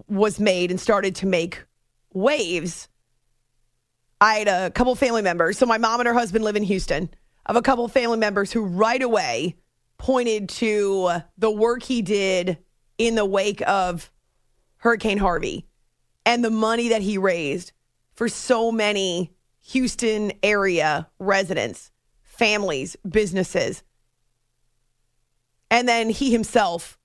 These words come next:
who was responsible, took it upon himself to go out and hand out waters and supplies and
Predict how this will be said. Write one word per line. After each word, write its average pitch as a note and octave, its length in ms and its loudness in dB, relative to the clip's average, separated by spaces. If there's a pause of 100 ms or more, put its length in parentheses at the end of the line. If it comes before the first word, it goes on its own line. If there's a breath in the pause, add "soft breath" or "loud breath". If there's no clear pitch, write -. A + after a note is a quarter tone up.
(400)
who C#4 180 2
was B3 180 -2
responsible, G3 960 0 (340)
took C#4+ 240 2
it C4 60 2
upon G#3+ 240 0
himself F#3 520 -2 (760)
to B3+ 120 0
go A3 200 2
out G#3 340 0
and F#3+ 480 0 (1700)
hand B3 360 0
out G#3 220 2
waters E3 560 0 (260)
and G#3 160 2
supplies A#2 720 0 (1400)
and G3 460 0